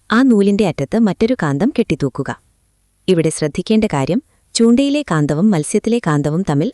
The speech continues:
ആകർഷിക്കുന്ന രീതിയിലുള്ള ധ്രുവങ്ങൾ, അതായത് വടക്കേ ധ്രുവവും തെക്കേ ധ്രുവവും ആയിരിക്കണം നേർക്കുനേർ വരുന്നത്. ഇപ്പോൾ ചൂണ്ട മത്സ്യത്തിനടുത്തേക്ക് കൊണ്ടുപോകുമ്പോൾ കാന്തിക ആകർഷണം മൂലം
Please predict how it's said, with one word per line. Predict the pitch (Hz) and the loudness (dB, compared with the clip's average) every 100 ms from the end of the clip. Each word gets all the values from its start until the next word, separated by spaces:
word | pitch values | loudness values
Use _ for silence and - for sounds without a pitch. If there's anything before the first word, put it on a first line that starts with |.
| - | -4
ആകർഷിക്കുന്ന | 175 175 - 233 233 240 | -2 -2 -2 -2 2 2
രീതിയിലുള്ള | 160 143 147 139 202 | 0 -2 -2 -2 -4
ധ്രുവങ്ങൾ, | 214 160 127 127 _ _ _ - | -2 -2 -2 -4 _ _ _ -6
അതായത് | 151 139 135 220 - _ - | -2 -2 -2 -4 -6 _ -4
വടക്കേ | 196 220 - 285 | 0 0 0 -2
ധ്രുവവും | 180 147 165 | -2 -2 0
തെക്കേ | 220 170 - 226 | 0 -2 0 -2
ധ്രുവവും | - 139 156 277 165 | 0 -2 0 -2 -2
ആയിരിക്കണം | 151 143 143 214 254 | -2 -2 -2 0 2
നേർക്കുനേർ | 196 - 160 135 | 0 -2 -2 -2
വരുന്നത്. | 127 123 127 131 _ _ _ _ _ | -2 -2 -4 -8 _ _ _ _ _
ഇപ്പോൾ | - - 160 254 _ _ - | -4 0 -2 -2 _ _ 0
ചൂണ്ട | 240 247 | 2 4
മത്സ്യത്തിനടുത്തേക്ക് | 262 170 - 185 180 151 - 151 226 | 4 0 -2 -4 -2 -2 0 -2 0
കൊണ്ടുപോകുമ്പോൾ | 156 139 151 139 151 170 254 | 0 0 0 0 0 0 0
കാന്തിക | 180 175 214 156 | 0 0 0 -2
ആകർഷണം | 120 120 - 156 143 | -2 -2 -2 0 0
മൂലം | 135 175 | 0 0